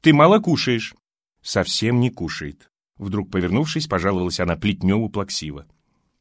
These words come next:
«Здоровее будет», задумчиво сказал он. «Потом не придётся худеть у французских докторов». Нелли Лорд Кипанидзе захохотала. Между прочим, он уже заметил, что смеётся она всегда с удовольствием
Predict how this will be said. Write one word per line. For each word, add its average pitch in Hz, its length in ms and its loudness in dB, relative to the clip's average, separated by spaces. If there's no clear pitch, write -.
«Здоровее 139 500 0
будет», 90 420 -4
задумчиво 87 460 -2
сказал 80 320 -6
он. 76 200 -4
«Потом 147 280 2
не 143 80 4
придётся 139 440 2
худеть 120 520 0
у 95 120 -6
французских 95 680 -2
докторов». 87 640 -6
Нелли 165 400 2
Лорд 139 300 0
Кипанидзе 185 580 0
захохотала. 117 800 -2
Между 120 220 0
прочим, 123 260 0
он 117 80 2
уже 120 160 0
заметил, 110 420 -2
что 92 180 -8
смеётся 165 440 0
она 139 120 2
всегда 120 260 -2
с - 100 -8
удовольствием 123 800 0